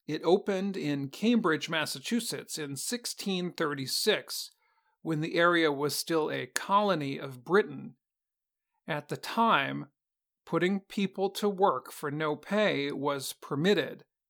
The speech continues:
The report notes that slavery was common around the world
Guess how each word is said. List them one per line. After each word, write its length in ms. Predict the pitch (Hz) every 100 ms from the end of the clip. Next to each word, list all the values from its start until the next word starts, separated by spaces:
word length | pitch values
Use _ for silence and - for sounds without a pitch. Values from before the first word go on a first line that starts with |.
| _ _ _ _ _ _ _ -
The 200 | 185 196
report 500 | 208 214 - 269 208
notes 420 | 175 165 196 - -
that 260 | 170 165
slavery 640 | - - 185 202 202 180 170
was 180 | 165 -
common 460 | - 190 214 165
around 360 | 151 147 147 143
the 60 |
world 600 | 139 170 214 127 - -